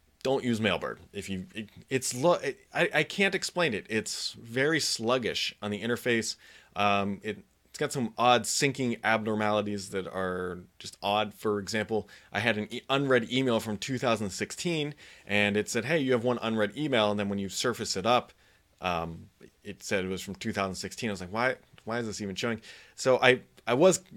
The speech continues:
really optimistic that Mailbird was gonna be it. Mailbird is not gonna be it. So right now I'm using the default client, um, on Windows. I mean,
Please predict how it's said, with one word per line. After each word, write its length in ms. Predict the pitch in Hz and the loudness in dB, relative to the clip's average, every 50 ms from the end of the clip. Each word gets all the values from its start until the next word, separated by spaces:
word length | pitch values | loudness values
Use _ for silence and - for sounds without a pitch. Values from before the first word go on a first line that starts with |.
| 95 | -8
really 300 | 117 127 151 170 160 - | -4 0 0 2 2 2
optimistic 500 | - 127 127 - 131 131 120 - 120 104 | 2 2 0 0 0 -2 -2 -2 -2 -4
that 120 | 98 107 95 | -2 -2 2
Mailbird 440 | 104 127 123 120 117 120 113 110 104 | 4 6 6 6 6 6 4 4 4
was 140 | 101 92 | 0 -4
gonna 160 | - - 95 87 | -4 -6 -6 -4
be 180 | 101 98 104 | -2 0 2
it. 160 | 107 101 - - - _ _ _ _ _ | 0 0 -2 -6 -20 _ _ _ _ _
Mailbird 380 | 92 98 101 104 98 98 92 90 | 0 2 2 4 4 2 0 0
is 160 | 85 - 98 | -4 -6 -2
not 220 | 107 135 156 151 | 0 2 2 2
gonna 160 | - 131 117 117 | 0 -2 -2 -2
be 120 | 117 110 | 0 0
it. 140 | 104 98 - | 0 0 0
So 80 | 104 | -2
right 100 | 110 101 | -4 -2
now 80 | 104 117 | -2 -2
I'm 100 | 113 110 | -2 0
using 220 | 107 101 101 98 95 | -2 -2 -2 -4 -6
the 40 | 92 | -6
default 480 | 92 - 175 175 - 147 117 110 - | -4 -4 -4 0 0 0 0 0 -2
client, 400 | - - 117 104 101 98 95 - - - - - - - _ _ | -4 -4 -2 -2 -2 -2 -4 -8 -12 -20 -20 -20 -20 -20 _ _
um, 460 | - 98 95 95 92 92 92 95 90 - - | -6 -4 -2 -2 -2 -2 -4 -6 -8 -10 -8
on 140 | 95 92 92 | -6 -4 -2
Windows. 280 | 101 113 113 117 110 - | 0 2 2 2 0 0
I 40 | - | 0
mean, 180 | 120 127 151 | -2 -2 0